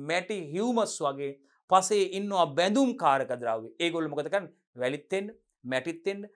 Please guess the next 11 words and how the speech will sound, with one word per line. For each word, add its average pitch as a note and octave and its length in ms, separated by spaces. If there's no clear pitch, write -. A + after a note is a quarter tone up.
රොන් E3+ 240
මඩත් D#3+ 300
එන්න D3 120
කියලා D3+ 180
මේගොල්ලෝ D#4 520
සමූහනය D4 800
කරනවා. A#2 440
මෙන්න C4+ 440
මේ B3 280
පසක B3 500
තියෙන G#3 260